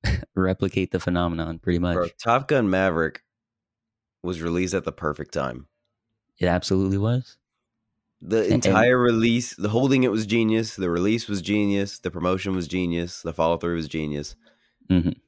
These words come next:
Speaker 2: Like, you see movies, they're like, "We're gonna hold on to it because we think it would do better at a later time." You're like, "Why?" Like, you know, it's gonna be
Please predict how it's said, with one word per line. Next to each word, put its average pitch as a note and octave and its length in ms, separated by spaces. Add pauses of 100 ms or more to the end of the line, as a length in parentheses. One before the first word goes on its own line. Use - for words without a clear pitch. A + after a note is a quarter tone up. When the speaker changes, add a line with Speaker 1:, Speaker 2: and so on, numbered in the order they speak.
(340)
Speaker 2:
Like, A#2 140
you C#3 80
see D#3 240
movies, A2+ 380
they're G2 140
like, F2+ 140
"We're F2 100
gonna F2+ 140
hold G2 260
on F2+ 200
to D#2 160
it A#1+ 120
because D#2 180
we D#2+ 100
think E2+ 180
it F2 40
would D2+ 140
do D2+ 100
better D2 300
at C#2 60
a C#2 40
later C#2 180
time." D2+ 180
You're E2 100
like, D#2+ 160
"Why?" G#2 480
Like, C#2 320
you G2+ 100
know, C2+ 340 (120)
it's - 160
gonna A2 180
be G#2 340